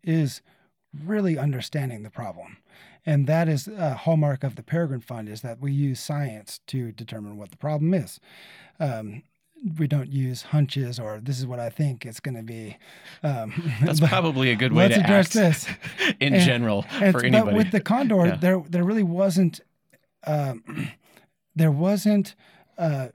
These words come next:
Speaker 1: a definitive answer as to why. They saw condors that were starving, for example. And so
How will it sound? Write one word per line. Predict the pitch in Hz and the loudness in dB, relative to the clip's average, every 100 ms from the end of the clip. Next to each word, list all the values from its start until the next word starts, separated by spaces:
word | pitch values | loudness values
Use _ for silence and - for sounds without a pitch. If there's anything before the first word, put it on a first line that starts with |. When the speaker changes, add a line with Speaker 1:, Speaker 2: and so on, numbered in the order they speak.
| _ - | _ -4
Speaker 1:
a | 165 | -4
definitive | 120 151 - 190 185 147 - | 0 0 2 4 4 2 -2
answer | 147 160 - 117 | -2 -2 -2 -8
as | - 131 123 | -6 -8 -8
to | - 127 | -10 -10
why. | 113 110 98 - - _ _ _ _ - | -10 -10 -12 -12 -18 _ _ _ _ 0
They | 151 | 0
saw | 147 180 165 | 2 0 0
condors | 160 - 156 170 160 160 135 | -2 -4 -2 0 0 -2 -2
that | 151 135 | -6 -4
were | 147 | -6
starving, | 123 - - 156 160 135 110 | -8 -10 -8 -4 -4 -4 -8
for | - 120 | -10 -10
example. | 107 123 107 - 98 - _ - _ _ | -10 -10 -10 -12 -14 -16 _ -20 _ _
And | 165 156 156 147 131 _ _ _ | 0 4 4 4 0 _ _ _
so | - 165 156 151 147 - | -6 0 2 2 0 -4